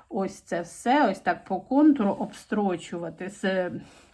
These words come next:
зигзагообра-, із зигзагообразною якоюсь такою стрічкою, ще не ви-, ви-, ем,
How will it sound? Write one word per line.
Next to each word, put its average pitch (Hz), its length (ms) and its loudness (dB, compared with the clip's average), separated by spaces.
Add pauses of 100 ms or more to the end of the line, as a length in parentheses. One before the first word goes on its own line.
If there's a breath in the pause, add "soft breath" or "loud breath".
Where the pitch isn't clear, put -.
зигзагообра-, 202 1000 4
із 208 220 -4
зигзагообразною 202 1200 -2
якоюсь 175 580 -6
такою 165 480 -12
стрічкою, 208 760 -2
ще 269 200 -2
не 262 220 2
ви-, 233 440 -2
ви-, 190 460 -4 (500 loud breath)
ем, - 460 -10